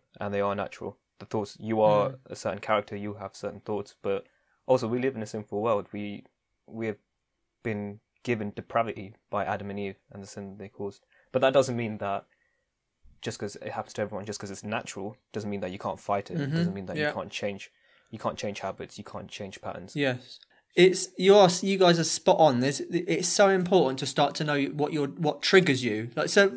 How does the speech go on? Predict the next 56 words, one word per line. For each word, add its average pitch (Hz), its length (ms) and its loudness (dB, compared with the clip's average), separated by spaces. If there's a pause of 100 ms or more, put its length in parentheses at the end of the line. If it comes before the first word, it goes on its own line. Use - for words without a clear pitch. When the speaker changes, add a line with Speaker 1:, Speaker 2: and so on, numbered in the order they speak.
Speaker 2:
we 214 140 2
look, 233 180 4
if 208 380 2
we 247 80 4
just 233 200 -2
use 190 360 0
the 175 80 0
porn 175 280 4
example, 131 440 0
'cause 151 160 -4
it's, 170 120 2 (360)
the 214 100 8
actu-, - 280 4
the 185 100 2
same 233 280 6
thing 160 360 2
can 170 240 4
apply 151 320 2
to - 220 -2
other 165 200 6
things 135 300 -2
like 151 240 2
anger 147 320 0
as 131 160 0
well. 131 200 2
But - 240 -2 (240)
let's 185 160 4
use 220 140 6
the 202 60 0
Speaker 1:
Yeah. - 80 0
Speaker 2:
porn 185 180 10
example, 131 420 2
'cause 127 140 -6
obviously 135 260 0
that's 131 200 2
something 135 360 0
I've, 127 280 -2 (260)
I've 139 180 2
spoken 147 460 0
a 127 60 0
lot 147 180 4
over 127 140 -2
the 127 80 -2
years, 123 200 0
because 127 220 -6
obviously 127 220 -2
I 131 180 4
had 131 140 -2
a 120 40 -6
porn 139 220 2
Speaker 1:
Mm-hmm. - 20 0 (100)
Speaker 2:
addiction 110 220 -6
as 120 80 -6
a 120 60 -6
teenager 123 380 -2
myself. 123 500 -2